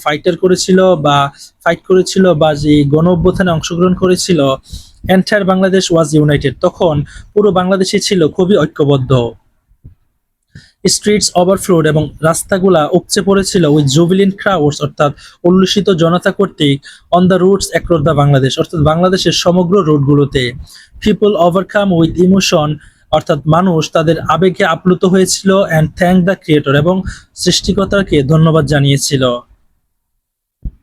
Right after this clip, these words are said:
On one later অর্থাৎ এক বছর পর থার্টি সিক্স জুলাই has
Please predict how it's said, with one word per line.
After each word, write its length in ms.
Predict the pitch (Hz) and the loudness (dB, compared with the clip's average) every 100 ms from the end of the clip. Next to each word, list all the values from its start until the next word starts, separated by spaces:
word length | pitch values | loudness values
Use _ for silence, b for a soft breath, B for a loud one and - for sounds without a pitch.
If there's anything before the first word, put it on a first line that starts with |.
| _ - B B B B 185 | _ -20 B B B B 0
On 80 | 190 170 180 | 2 4 2
one 100 | 202 202 | 2 2
later 300 | 196 190 165 143 - | 0 0 -2 -2 -4
অর্থাৎ 260 | 156 - 139 - - | -2 -2 -2 -4 -2
এক 60 | 185 175 | 0 0
বছর 240 | 180 202 185 | 0 -2 -2
পর 160 | 196 147 143 B B _ | 0 0 -2 B B _
থার্টি 240 | 175 185 185 | -4 -2 -2
সিক্স 200 | - 185 - 147 | -2 -4 -4 0
জুলাই 280 | 175 190 151 139 | 2 2 0 0
has 140 | 165 | 0